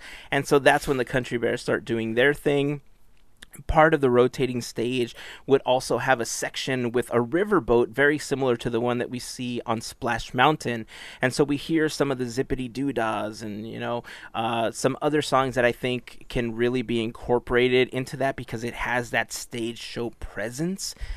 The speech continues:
to that section of Splash Mountain. So, uh, I think having a show that's kind of a live variety show almost would be fantastic. And one of the elements that we could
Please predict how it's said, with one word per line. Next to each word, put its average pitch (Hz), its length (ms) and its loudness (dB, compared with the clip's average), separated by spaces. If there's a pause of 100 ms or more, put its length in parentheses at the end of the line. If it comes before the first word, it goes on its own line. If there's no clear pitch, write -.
(140)
to 143 140 0
that 127 220 4
section 151 640 -4
of 131 160 -8
Splash - 440 -2
Mountain. 190 520 -4 (300)
So, 131 560 8
uh, 123 240 6
I 139 80 4
think 160 320 -2 (480)
having 196 600 0
a - 100 0
show 139 720 4
that's 123 440 4
kind 147 300 2
of 127 140 -2
a 127 100 2
live 120 640 4
variety 117 680 2
show 196 580 -2
almost 196 640 -4
would 123 320 -2
be 120 300 -4
fantastic. 139 920 -4 (420)
And 139 440 4
one 139 320 2
of 165 100 0
the 151 220 0
elements 139 500 0
that 123 320 -2
we 135 240 -4
could 160 360 -4